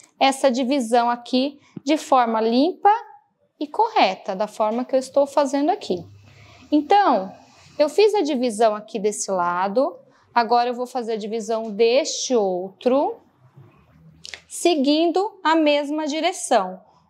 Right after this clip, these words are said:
um dedo acima aqui da orelha.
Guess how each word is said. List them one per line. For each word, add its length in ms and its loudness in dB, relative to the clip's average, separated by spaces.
um 340 2
dedo 760 2
acima 680 -2
aqui 580 -2
da 400 2
orelha. 680 -2